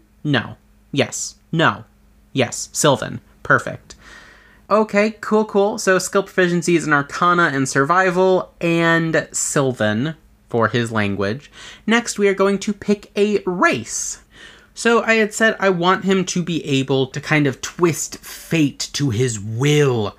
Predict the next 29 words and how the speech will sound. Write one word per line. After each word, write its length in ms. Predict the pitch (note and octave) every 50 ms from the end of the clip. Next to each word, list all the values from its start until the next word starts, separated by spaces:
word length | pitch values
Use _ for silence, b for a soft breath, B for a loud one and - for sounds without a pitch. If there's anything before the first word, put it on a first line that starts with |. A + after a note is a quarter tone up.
| B B B B B B B B _ - -
And 500 | F#3 F#3+ F#3+ F#3 F#3 F3+ E3+ D3 D3+ - - -
one 540 | D3 C#3 C#3+ D#3+ F3+ F#3 F#3 F3+ E3 D3 - _ _ _ _ _ _ _ -
race 460 | - C#3+ C3 B2 B2 B2 B2 B2 -
that 140 | - C3 A#2+
I 60 | A#2+
think 420 | A2+ - - B2 A#2+ A#2 A2 - -
does 240 | - A2+ A#2 A2+ A2+
that 220 | A2+ G#2+ A2 G#2+
with 140 | B2 B2 - -
an 120 | E3 D#3+
incredible 920 | F3 F3+ D#3+ - - - - - - C4 D#4 D#4 C4 F3+ D3 - B2 A#2 A2
ability 580 | C3 A#2+ - A#2 A2+ A2 G#2+ G#2+ G#2+ A#2 C3 - B B B B B
is 380 | B A#3 A#3+ B3 B3+ B3+ A#3+ -
Halfling, 600 | - - F#4 G4+ G4 - - A2 F#2 F#2 F#2+ F2 - - _ _ _ _ _ _ -
obviously. 840 | E4 F4+ F#4 C4+ - B2+ G#3 F#3 - - - - D2+ - - C#3+ - B B B B B B B B B -
They 100 | G#3 A3
have, 400 | G#3 - G#3+ G#3+ G#3 F#3 F3 - -
oh, 180 | - - - -
such 440 | - - - - - G3 G3 - -
a 40 |
cool 280 | - - - F3 D#3+ D#3
ability. 340 | D3 D#3 D#3 D3+ C#3+ B2+ - B B B B B
So 140 | - G#3+
there 160 | A3 A#3 A3+ A3+
are 60 | G#3+
a 40 | G#3+
few 240 | - A#3 A#3+ A#3+
different 540 | F#3+ F3+ F#3 F#3 F3+ - F#3 F3 D#3 - -
kinds 720 | - - - C#3 C3+ C#3 D3 D3 D3 D3 D3 D3 C#3+ C#3 -